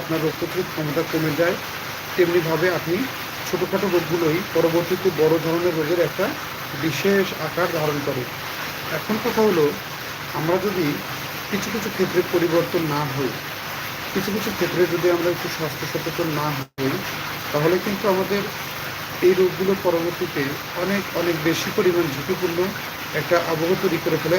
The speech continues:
আমাদের দেহের ভিতরে। আমরা যদি সঠিক কিছু খাবার গ্রহণ না করি, বর্তমান সময়ে যত জ্বর, ঠান্ডা, কাশি, ফ্লু,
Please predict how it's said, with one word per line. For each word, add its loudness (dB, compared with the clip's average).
আমাদের 2
দেহের 2
ভিতরে। -2
আমরা 2
যদি 0
সঠিক 4
কিছু -2
খাবার 2
গ্রহণ 4
না 0
করি, -2
বর্তমান 2
সময়ে 4
যত 2
জ্বর, 4
ঠান্ডা, 0
কাশি, 0
ফ্লু, 0